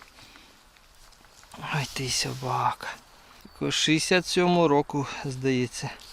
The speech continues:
От що гарна знахідка. Нечаста, скажімо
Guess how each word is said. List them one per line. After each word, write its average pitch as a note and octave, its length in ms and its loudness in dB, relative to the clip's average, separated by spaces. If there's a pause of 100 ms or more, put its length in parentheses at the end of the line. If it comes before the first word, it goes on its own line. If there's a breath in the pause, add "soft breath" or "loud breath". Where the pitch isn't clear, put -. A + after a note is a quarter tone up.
(640 loud breath)
От E3 180 2
що E3 220 4
гарна F3+ 400 6
знахідка. F#3 680 4 (480 loud breath)
Нечаста, C3+ 720 2
скажімо A#2+ 460 -8